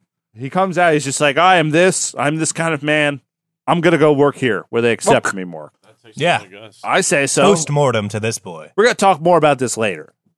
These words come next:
Speaker 2: All
Speaker 1: But
Speaker 2: right.
Speaker 1: there, there's the reason there's so many, like, scandals involving, like, bisexuality in Hollywood and stuff like that is that because people were so up
Speaker 4: Hmm.
Speaker 1: their own penis holes about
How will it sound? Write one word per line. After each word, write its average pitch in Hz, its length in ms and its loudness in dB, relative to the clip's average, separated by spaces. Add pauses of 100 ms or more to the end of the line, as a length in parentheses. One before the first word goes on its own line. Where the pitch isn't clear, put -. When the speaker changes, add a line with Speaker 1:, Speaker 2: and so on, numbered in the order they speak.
(160)
Speaker 2:
All 120 100 4
Speaker 1:
But 214 80 2
Speaker 2:
right. - 0 -
Speaker 1:
there, 226 180 2
there's 196 320 -2 (180)
the 170 120 0
reason 202 420 0
there's 175 180 0
so 180 160 0
many, 165 240 -2
like, 147 340 2 (220)
scandals 139 920 -2
involving, 110 680 -6
like, 101 280 -8
bisexuality 143 1400 0
in 107 120 -4
Hollywood 147 600 0
and 110 120 -10
stuff 143 260 -6
like 123 180 -6
that 127 260 0 (440)
is 202 140 -6
that 226 200 -2
because 247 440 -4
people 127 300 -14
were 113 160 -6
so 95 500 -4 (360)
up 143 180 0
Speaker 4:
Hmm. 107 40 -16
Speaker 1:
their 131 200 -2
own 123 200 -4
penis 127 420 -12
holes 95 480 -16 (260)
about 208 560 2